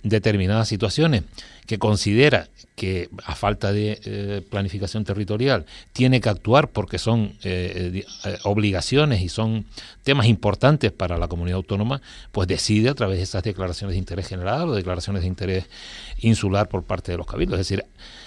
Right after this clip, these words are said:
eh, lo que sí tenemos que tener claro es que el planeamiento tiene que existir y hay que desarrollar planeamiento. Sin planeamiento, eh, eh, normalmente se toman medidas extraordinarias, que es lo que no se quiere,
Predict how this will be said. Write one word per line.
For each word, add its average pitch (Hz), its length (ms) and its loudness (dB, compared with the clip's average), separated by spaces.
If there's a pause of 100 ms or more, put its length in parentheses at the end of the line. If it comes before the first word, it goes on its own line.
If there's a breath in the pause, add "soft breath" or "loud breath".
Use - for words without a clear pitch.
(200 loud breath)
eh, 104 220 2
lo 110 240 4
que 104 80 0
sí 180 220 4
tenemos 98 340 0
que - 80 -8
tener 98 240 -2
claro 117 240 2
es 147 60 0
que 117 100 -2
el 101 60 2
planeamiento 104 580 0
tiene 120 300 2
que 104 60 0
existir 123 480 -4
y 120 180 4
hay 147 160 6
que 104 100 2
desarrollar 92 460 0
planeamiento. 85 500 -6
Sin 143 240 0
planeamiento, 123 680 2 (340 loud breath)
eh, 95 320 -6
eh, 107 60 -4
normalmente 95 460 0
se - 100 -8
toman 107 200 4
medidas 104 280 2
extraordinarias, 101 640 0 (260 loud breath)
que 110 120 2
es 107 60 4
lo 107 140 2
que 87 100 -2
no 101 80 0
se 101 160 -2
quiere, 107 300 -2